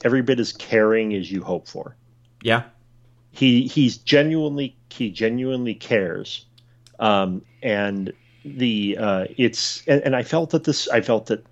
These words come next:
Speaker 1: I felt that he came off, his character came off fine.
Speaker 2: Okay.
Speaker 1: Um, the, uh, the, uh, he,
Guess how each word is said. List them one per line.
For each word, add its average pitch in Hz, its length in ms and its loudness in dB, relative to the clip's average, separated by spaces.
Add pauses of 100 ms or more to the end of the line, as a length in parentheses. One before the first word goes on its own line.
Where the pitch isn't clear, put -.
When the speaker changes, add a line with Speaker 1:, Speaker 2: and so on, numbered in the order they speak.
(140)
Speaker 1:
I 104 100 -8
felt 98 320 -2
that - 180 -4
he 117 160 -2
came 113 340 2
off, 107 160 2
his 110 200 -2
character 110 420 2
came 101 260 -2
off 85 160 -4
fine. 73 400 -8 (580)
Speaker 2:
Okay. 160 200 -4 (220)
Speaker 1:
Um, 85 460 -2
the, 98 380 0
uh, 92 220 4 (120)
the, 117 140 0 (180)
uh, 127 220 2
he, 147 320 0